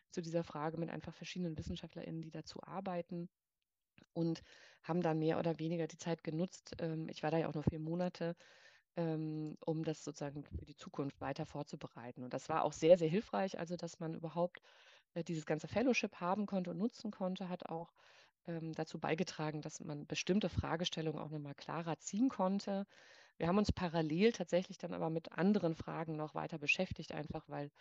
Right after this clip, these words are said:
ähm, genau, weil wir unterschiedlich, in unterschiedliche Richtungen aufgestellt sind. Also eine meiner Mitarbeiterinnen ist,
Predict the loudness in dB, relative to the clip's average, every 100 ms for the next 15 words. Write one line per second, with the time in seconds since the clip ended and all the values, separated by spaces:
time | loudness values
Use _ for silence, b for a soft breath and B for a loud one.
0 | b b b _ -12 -10 -8 -8 -6 0
1 | 0 0 -2 -2 -2 -2 -2 -2 -4 -6
2 | -6 -6 -6 -10 -10 -8 -6 -8 -8 -10
3 | -10 -10 -8 -6 -8 -6 -2 -2 -2 -10
4 | -10 -12 -8 -2 0 4 6 6 4 2
5 | 0 -2 -4 -4 -6 -6 -8 -10 -12 -20